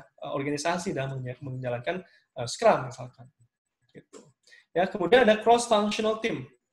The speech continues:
Ya, cross functional team adalah tim yang bisa saling membackup, ya, saling membackup dalam bekerja. Nah, inilah masuk ke manifesto ketiga, customer collaboration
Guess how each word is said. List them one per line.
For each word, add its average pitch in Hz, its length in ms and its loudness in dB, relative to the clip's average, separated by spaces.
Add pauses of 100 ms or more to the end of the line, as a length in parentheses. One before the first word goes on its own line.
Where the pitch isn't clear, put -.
(220)
Ya, 160 160 -6
cross 180 240 -2
functional 175 400 -2
team 233 160 -2
adalah 190 400 -2 (320)
tim 262 160 4
yang 247 160 4
bisa 240 240 4
saling 214 240 2
membackup, 175 480 0 (240)
ya, 147 160 -10 (320)
saling 185 320 2
membackup 180 400 2
dalam 135 160 -4
bekerja. 139 320 -10 (260)
Nah, 170 140 0
inilah 226 240 8
masuk 202 320 0
ke 202 80 6
manifesto 165 560 -2
ketiga, 175 400 -2
customer 185 400 0
collaboration 156 580 0